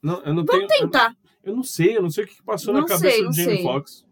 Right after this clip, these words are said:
Speaker 2: Porque
Speaker 1: Alguma
Speaker 2: ele,
Speaker 1: coisa deve
Speaker 2: ele
Speaker 1: ter
Speaker 2: se,
Speaker 1: passado.
Speaker 2: ele, mano, eles, eles expli-, eles acabam fazendo isso pra explicar a piada que não precisava ser explicado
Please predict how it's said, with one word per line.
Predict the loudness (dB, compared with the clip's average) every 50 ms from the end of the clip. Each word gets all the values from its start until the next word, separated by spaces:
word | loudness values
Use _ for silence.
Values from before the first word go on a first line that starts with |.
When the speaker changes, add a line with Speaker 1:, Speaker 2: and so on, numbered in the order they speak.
| _ _ _ _ _ _ _
Speaker 2:
Porque | -4 -2 0 2 2
Speaker 1:
Alguma | 2 4 4
Speaker 2:
ele, | 4 4
Speaker 1:
coisa | 4 4 4 2
deve | 2 2 2
Speaker 2:
ele | 2 0
Speaker 1:
ter | 0
Speaker 2:
se, | 0 0 -2
Speaker 1:
passado. | -2 0 0 0
Speaker 2:
ele, | 0 -2 -4 -6 -4 -2
mano, | 0 2 2 2 0 0 2
eles, | 2 2 2 0 -4 -6 -10 _ _ _ -4
eles | -2 -2 0 -2 -2
expli-, | -2 -4 -6 -6 -6 -4 -4 -4
eles | -4 -6 -6
acabam | -6 -6 -4 -6 -6
fazendo | -8 -6 -4 -2 -2
isso | -2 -4 -4
pra | -6 -6
explicar | -6 -6 -8 -8 -8 -6 -2 -2 -2 -2
a |
piada | -2 -4 -2 0 2 2 2 0 -4 -8 -10 _ _ _ _ _ _ -10
que | -6 -4 -2 -2
não | -2 -4
precisava | -4 -6 -6 -4 -4 -4 -4 -4 -4 -4
ser | -6 -8 -8
explicado | -8 -10 -12 -12 -12 -6 -4 -2 -2 -2 -4 -8 -12